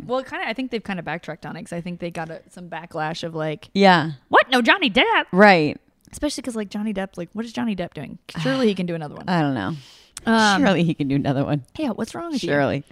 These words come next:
Speaker 1: Any other notes?
Speaker 2: Like, I can't imagine also, like, 'cause now, obviously, like, Jamie is, you know, Tom's kind of hitman with him, or at least, like, you wanna be with
Speaker 1: Yeah.
Speaker 2: him now because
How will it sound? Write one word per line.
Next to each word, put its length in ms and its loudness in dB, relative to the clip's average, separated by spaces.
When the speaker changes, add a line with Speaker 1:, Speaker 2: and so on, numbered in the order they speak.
Speaker 1:
Any 160 2
other 160 2
notes? 440 -2
Speaker 2:
Like, 300 2
I 140 4
can't 340 -2
imagine 480 0
also, 580 0
like, 380 -2
'cause 200 2
now, 300 4
obviously, 840 2
like, 240 -2
Jamie 560 0
is, 360 -4
you 100 -4
know, 120 -2
Tom's 600 -4
kind 240 0
of 100 -4
hitman 440 2
with 220 2
him, 180 2
or 100 4
at 100 2
least, 220 0
like, 180 2
you 100 2
wanna 200 6
be 120 6
with 140 8
Speaker 1:
Yeah. 140 6
Speaker 2:
him 60 2
now 260 4
because 440 0